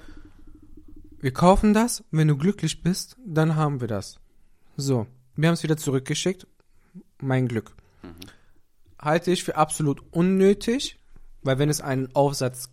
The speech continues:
Speaker 1: gibt, dann mach. Oder, das habe ich euch eben auch gesagt, aus jetzt objektiver Sicht, kauft dir einen kabellosen Staubsauger, der nicht überteuert ist von der Marke mit D.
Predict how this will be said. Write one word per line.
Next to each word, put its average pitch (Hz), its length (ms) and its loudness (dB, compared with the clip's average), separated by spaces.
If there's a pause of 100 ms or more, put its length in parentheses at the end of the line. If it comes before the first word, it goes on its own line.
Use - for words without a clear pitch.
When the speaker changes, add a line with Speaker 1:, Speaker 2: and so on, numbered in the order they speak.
Speaker 1:
gibt, - 540 -4 (500)
dann 143 440 -4 (280)
mach. 147 420 -2 (600)
Oder, 156 640 6 (500)
das 139 180 -2
habe 135 140 2
ich 127 100 -4
euch 127 140 0
eben 123 200 -2
auch 143 200 4
gesagt, 180 380 0
aus 131 280 -4
jetzt 123 240 -6 (460)
objektiver 143 720 2
Sicht, 170 420 -4 (880)
kauft 127 340 -2
dir 123 80 0
einen 117 160 -2
kabellosen 131 640 0
Staubsauger, 165 800 0 (1200)
der 123 240 -2
nicht 135 400 0 (120)
überteuert 160 600 -2
ist 170 160 -6
von 151 200 -6
der 143 100 -2
Marke 147 320 -2
mit 147 320 -6
D. 170 320 2